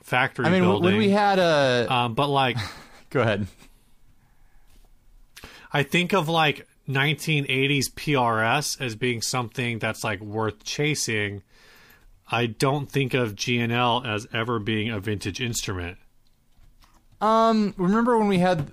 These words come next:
Speaker 2: uh, Buffalo Brothers up north? It was a cool guitar shop.
Speaker 1: Yeah.
Speaker 2: They, they would have, like, some really cool old G N Ls in. And when you see the old ones, like,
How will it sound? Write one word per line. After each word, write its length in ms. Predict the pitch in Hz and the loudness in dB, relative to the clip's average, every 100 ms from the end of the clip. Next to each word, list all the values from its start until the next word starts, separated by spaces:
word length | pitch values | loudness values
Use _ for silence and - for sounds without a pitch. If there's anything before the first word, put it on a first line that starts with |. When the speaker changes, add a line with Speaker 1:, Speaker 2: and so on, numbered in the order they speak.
| - | 0
Speaker 2:
uh, 120 | 139 | 0
Buffalo 440 | 117 131 - 156 | 2 0 2 0
Brothers 680 | 135 139 135 135 143 139 - - - | 2 2 2 2 0 -2 -6 -8 -4
up 200 | 117 113 | -4 0
north? 440 | 120 113 110 - _ _ _ _ _ - | 0 2 0 -6 _ _ _ _ _ -8
It 40 | |
was 100 | 110 | -6
a 60 | 107 | -4
cool 260 | - 110 | 0 0
guitar 320 | 98 - 101 | 0 -2 0
shop. 400 | 98 117 92 90 - - - | 0 2 2 2 -6 -16 -2
Speaker 1:
Yeah. 260 | 185 175 | 4 6
Speaker 2:
They, 160 | 185 185 | 6 4
they 480 | 180 131 151 185 196 | 0 -2 0 2 4
would 160 | 185 | 2
have, 500 | 143 143 127 127 123 | 2 2 4 2 2
like, 200 | 147 127 | 0 0
some 280 | 120 131 120 | 0 0 2
really 300 | 117 123 117 | 2 2 0
cool 420 | - - 113 104 104 | -2 -2 2 2 2
old 300 | 110 110 110 | 0 0 -2
G 180 | 98 104 | -2 0
N 100 | 92 | 2
Ls 320 | 92 95 87 | 2 0 -2
in. 300 | 92 85 85 _ _ _ _ | -2 -2 -6 _ _ _ _
And 540 | 120 117 110 110 107 - _ _ | -4 0 2 2 0 -4 _ _
when 140 | 127 | -4
you 100 | 127 | -2
see 180 | 117 - | -2 -2
the 140 | 143 - | -2 0
old 260 | 117 143 | 0 0
ones, 580 | 156 170 175 185 185 - _ _ _ _ _ _ _ _ _ _ - | 0 0 0 -2 -4 -10 _ _ _ _ _ _ _ _ _ _ -4
like, 440 | 139 135 120 - | 0 2 2 -2